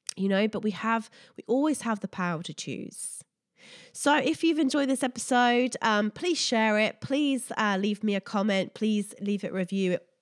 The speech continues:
all, it all helps to grow the podcast. And I am deeply, deeply grateful for each and every one of you who do tune in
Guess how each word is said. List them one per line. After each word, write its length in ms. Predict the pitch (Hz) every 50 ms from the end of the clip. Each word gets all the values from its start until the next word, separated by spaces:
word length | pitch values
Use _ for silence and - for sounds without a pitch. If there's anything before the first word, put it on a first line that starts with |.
| _ _ _
all, 400 | 254 254 254 247 240 226 220 220 - - - - - - _ _
it 80 | 202 -
all 140 | 226 254 247
helps 340 | 214 - 226 214 208 - -
to 100 | - 180
grow 200 | - 202 196 190
the 80 | 185
podcast. 560 | - - 202 180 - - 190 175 175 175 - -
And 140 | - 185 190
I 80 | 180 185
am 180 | 175 165 175 - _
deeply, 340 | - 208 208 180 214 208 190
deeply 260 | - 190 170 - 165
grateful 400 | - - 180 170 135 - - 165
for 140 | 165 - -
each 180 | - 170 - -
and 60 | 190
every 160 | 170 175 170
one 160 | 175 175 165
of 120 | 165 160 -
you 80 | 160
who 220 | 160 - 208 208 208
do 260 | 196 - 202 196 185
tune 320 | - - - 202 180 180
in 260 | 175 170 165 156 160